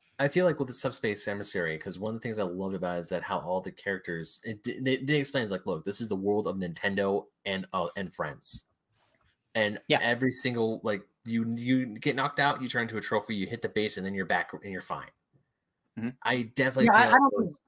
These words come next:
Speaker 2: I don't need big lore for my Smash
Speaker 1: No.
Speaker 2: Brothers. <laughs>
Speaker 1: You don't need lore, but a, a story involving those characters is fun.
Speaker 2: Mm-hmm. Yeah.
Speaker 1: It's,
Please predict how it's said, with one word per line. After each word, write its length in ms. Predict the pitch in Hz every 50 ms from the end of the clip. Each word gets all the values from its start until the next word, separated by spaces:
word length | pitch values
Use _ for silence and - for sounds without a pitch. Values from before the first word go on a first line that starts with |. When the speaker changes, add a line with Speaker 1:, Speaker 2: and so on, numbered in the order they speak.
| _ _ _ _
Speaker 2:
I 60 | 175
don't 80 | 185 208
need 160 | 202 190 147
big 160 | 147 170 143
lore 460 | 135 131 139 135 131 127 120 113 - -
for 100 | - -
my 120 | 135 131 127
Smash 340 | 131 - 143 131 135 - -
Speaker 1:
No. 100 | 160 139
Speaker 2:
Brothers. 220 | - - - -
<laughs> 260 | 277 240 - - 185 208
Speaker 1:
You 100 | 240 233
don't 180 | 269 302 311
need 140 | 285 262 220
lore, 420 | 214 - 143 135 135 131 - - - -
but 380 | 135 123 123 117 110 - - _ _ - -
a, 160 | 139 151 143 135 - - -
a 100 | 139 139
story 840 | - - - - - 180 175 175 170 160 156 147 135 127 127 - - - -
involving 420 | 131 123 117 113 120 113 113 117 110
those 180 | 110 104 98 - -
characters 600 | 107 98 92 90 - 90 87 90 87 - - - -
is 140 | 101 90
fun. 280 | - - - - - - -
Speaker 2:
Mm-hmm. 140 | 139 135 156 180 - _ _ _ _ _ _ _ _ _ -
Yeah. 140 | 151 170
Speaker 1:
It's, 200 | - - - -